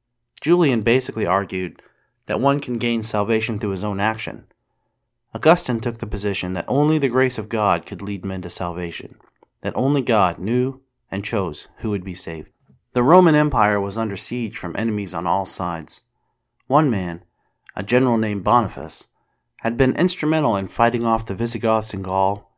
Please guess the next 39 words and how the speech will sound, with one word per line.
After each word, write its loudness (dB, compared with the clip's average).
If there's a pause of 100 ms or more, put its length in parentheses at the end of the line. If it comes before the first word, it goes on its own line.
(100)
and -4
the -6
Vandals -4
in -6
Africa. -10 (840)
Augustine 2
became -2
friendly 0
with -4
Boniface, -4 (480)
and 0
after 2
Boniface's 2
wife 2
died -2
in -10
four -2
twenty, -8 (640)
Augustine 2
traveled 2
to -6
meet -2
Boniface -4
at -10
the -6
edge 0
of -4
the -8
Sahara -2
Desert -6 (480)
to -20
plead -4
with -4
him -4
to -8
remain -2
in -4
his -8
post -4